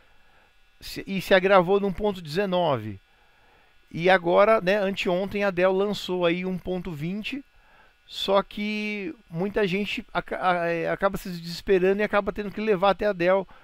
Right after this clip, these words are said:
pra fazer esse re-, esse reparo, que, ao meu ver, se for comprovado que é uma falha, é um erro da, da própria Dell, não tem por que a Dell cobrar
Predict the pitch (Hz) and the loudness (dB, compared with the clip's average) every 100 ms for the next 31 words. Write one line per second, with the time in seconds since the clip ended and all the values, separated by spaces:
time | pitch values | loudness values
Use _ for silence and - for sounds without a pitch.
0 | - _ - 175 180 180 196 165 165 185 | -20 _ -4 6 6 6 2 2 0 0
1 | 190 - _ _ 160 139 175 190 - - | -2 -8 _ _ -8 -4 -2 -2 -4 -8
2 | 151 165 190 - 185 208 233 - - - | -6 -4 -4 4 6 6 2 -12 -20 -20
3 | - - 220 208 220 226 208 151 151 120 | -20 -10 4 6 6 4 4 4 4 2
4 | 104 - - - - - - - 190 - | -2 -14 -20 -20 -20 -20 -20 -10 -8 -4
5 | 202 202 208 202 185 147 139 127 - - | -4 0 -2 2 2 6 4 4 -6 -10
6 | 131 127 135 - 151 151 139 151 135 127 | -4 -4 -4 0 2 4 2 4 4 4
7 | 113 110 - _ _ _ 120 131 123 117 | 0 -6 -20 _ _ _ -4 -4 -4 -6
8 | 113 165 226 143 127 113 104 - - 123 | 0 4 4 4 0 0 -2 -8 -6 0
9 | 170 165 127 123 180 180 202 - - - | 0 0 0 4 4 4 -2 -6 -8 -6
10 | 170 180 165 151 151 165 135 143 165 | -4 2 4 4 0 -2 0 2 2